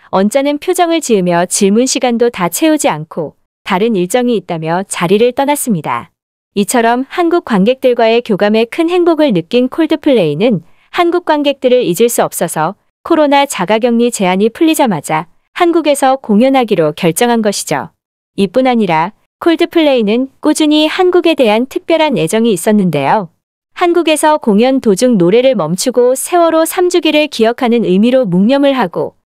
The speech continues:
노란 리본을 달고 무대를 오르거나 영국 런던에서 공연하는 중 첫 곡 하이어 파워가 끝나자 보컬 크리스 마틴은 안녕하세요, 에브리바디라고 인사했고 "감사합니다." 하는 한국어 인사를 수시로 건네며 영국에서도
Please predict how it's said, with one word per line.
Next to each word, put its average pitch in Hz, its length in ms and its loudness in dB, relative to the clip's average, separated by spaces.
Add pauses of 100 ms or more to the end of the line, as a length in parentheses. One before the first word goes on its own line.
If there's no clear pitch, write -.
노란 226 380 2
리본을 254 420 2
달고 208 420 0
무대를 240 420 2
오르거나 190 600 -2 (460)
영국 214 340 2
런던에서 262 560 2
공연하는 220 640 0
중 147 260 -6 (300)
첫 339 200 -4
곡 330 240 -4
하이어 339 260 4
파워가 330 400 0
끝나자 320 520 0
보컬 254 400 -2
크리스 302 360 -2
마틴은 208 440 0
안녕하세요, 208 720 0 (300)
에브리바디라고 226 920 0
인사했고 165 680 -4 (420)
"감사합니다." 226 760 0
하는 269 400 -2
한국어 330 480 0
인사를 240 460 0
수시로 294 360 -2
건네며 196 760 0
영국에서도 202 840 0